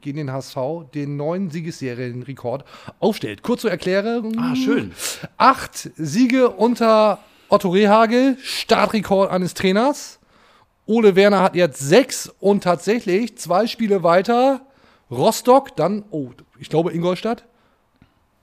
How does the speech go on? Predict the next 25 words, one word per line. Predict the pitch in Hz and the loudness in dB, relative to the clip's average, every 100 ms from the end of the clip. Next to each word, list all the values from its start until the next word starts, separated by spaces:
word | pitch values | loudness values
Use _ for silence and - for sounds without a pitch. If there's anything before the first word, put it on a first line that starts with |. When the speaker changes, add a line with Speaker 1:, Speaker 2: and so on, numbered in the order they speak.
| _ | _
Speaker 1:
Kann | 147 | -10
mich | 156 | -8
jemand | 156 151 | -8 -8
korrigieren | 151 147 160 185 | -8 -6 -6 -4
sonst? | 196 196 123 | -4 -6 -8
Da | 117 | -6
wird | 135 | -4
genickt. | 123 147 190 - _ _ _ _ - | -2 -2 -4 -12 _ _ _ _ -4
Und | 170 151 | 0 4
dann | 220 | 4
eben | 214 220 214 220 220 | 4 0 2 0 -2
das | 170 | -4
Spiel | - 185 | -4 -4
gegen | 175 165 | -2 -2
den | |
H | 160 | -2
S | 160 - | -4 -2
V, | 185 147 202 208 _ - | 0 2 0 -6 _ -2
dann | 156 147 | -2 0
wären's | 175 170 - | -2 -2 -6
neun | 170 170 135 165 180 | -2 0 0 -4 -8
und | 156 151 | -6 -4
damit | 156 151 - | -4 -8 -4
einer | 170 170 | -4 -2
mehr | 165 156 147 160 | -4 -4 -6 -8